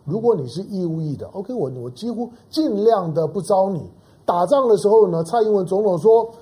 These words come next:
准备备战动员，这些人先，先不动。这是什么？这个是劣币逐，逐良币啊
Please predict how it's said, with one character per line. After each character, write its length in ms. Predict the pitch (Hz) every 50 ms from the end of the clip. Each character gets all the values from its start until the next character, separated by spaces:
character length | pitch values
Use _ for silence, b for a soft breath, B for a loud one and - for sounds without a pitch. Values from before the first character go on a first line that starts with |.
| B B B
准 180 | - - 190 208
备 140 | 226 320 302
备 220 | 302 - 359 311 247
战 200 | - 277 - - - - -
动 200 | 269 254 220 190
员， 260 | 165 147 147 - 175 - B B B
这 100 | B -
些 120 | 196 180 202
人 100 | 180 170
先， 300 | 170 - 202 190 190 180
先 180 | - 202 190
不 80 | 170 143
动。 200 | 139 - 180 143 - b b b b b b b b
这 100 | - 269 247
是 100 | 240 233
什 120 | - 131
么？ 140 | 110 - -
这 140 | 139 - 220
个 60 | 190
是 100 | 170 190
劣 240 | 185 196 208 202 170
币 220 | 143 185 185 156
逐， 400 | 131 - - 123 117 117 123 135 135
逐 160 | - - 123
良 260 | 131 127 113 98 113 127
币 180 | 120 156 131 104
啊 100 | -